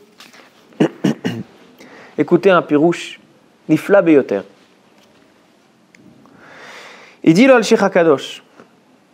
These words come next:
qui, que dans la Torah,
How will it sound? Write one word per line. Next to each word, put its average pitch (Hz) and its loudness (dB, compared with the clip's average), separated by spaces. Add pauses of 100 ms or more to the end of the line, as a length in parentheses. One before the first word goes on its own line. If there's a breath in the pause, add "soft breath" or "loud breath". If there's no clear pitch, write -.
(1400)
qui, 175 0 (100)
que 160 2
dans 156 4
la 147 2
Torah, 185 2